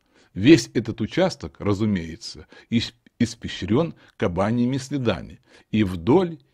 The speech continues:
и поперек, и наискось. «Ищи, картечь», приказал лесничий. «Что искать?»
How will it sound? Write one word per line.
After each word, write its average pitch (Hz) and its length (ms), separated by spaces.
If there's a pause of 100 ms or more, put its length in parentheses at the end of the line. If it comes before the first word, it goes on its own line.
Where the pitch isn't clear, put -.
(160)
и 104 120
поперек, 107 800 (540)
и 185 120
наискось. - 800 (640)
«Ищи, 143 460
картечь», - 720 (440)
приказал 110 480
лесничий. 95 640 (240)
«Что 175 320
искать?» - 440